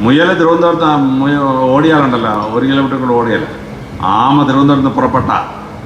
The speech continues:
അവൻ ടക്കേ ടക്കേ എന്ന് മാർച്ച് ചെയ്തവന് ബോംബെ വരെ എത്തും, ഒരു കുഴപ്പമില്ല. നാളെ അമേരിക്കൻ റഷ്യ കൂടെ ന്യൂക്ലിയർ യുദ്ധം ഉണ്ടാക്കി, മനുഷ്യരെല്ലാം ചത്തു, ആമയ്ക്കൊന്നും പറ്റിയില്ല,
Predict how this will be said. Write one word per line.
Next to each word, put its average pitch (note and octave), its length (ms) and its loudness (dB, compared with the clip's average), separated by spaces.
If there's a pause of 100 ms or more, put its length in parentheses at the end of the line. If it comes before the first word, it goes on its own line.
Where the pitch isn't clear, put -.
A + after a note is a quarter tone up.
(140)
അവൻ A2+ 200 0
ടക്കേ D3 420 -2
ടക്കേ C3+ 180 0
എന്ന് C#3+ 160 2
മാർച്ച് C3 340 0
ചെയ്തവന് C#3 640 2 (400)
ബോംബെ B2+ 400 2
വരെ B2+ 160 0
എത്തും, A#2 220 0
ഒരു A#2 80 0
കുഴപ്പമില്ല. A2+ 680 -2 (1120)
നാളെ C#3 300 2
അമേരിക്കൻ D3 720 2
റഷ്യ D3 160 0
കൂടെ C#3+ 220 2
ന്യൂക്ലിയർ E3 440 2
യുദ്ധം D3 240 2
ഉണ്ടാക്കി, - 680 -4
മനുഷ്യരെല്ലാം D#3 500 0
ചത്തു, A#2+ 320 -2 (840)
ആമയ്ക്കൊന്നും C3+ 720 2
പറ്റിയില്ല, A2 380 -4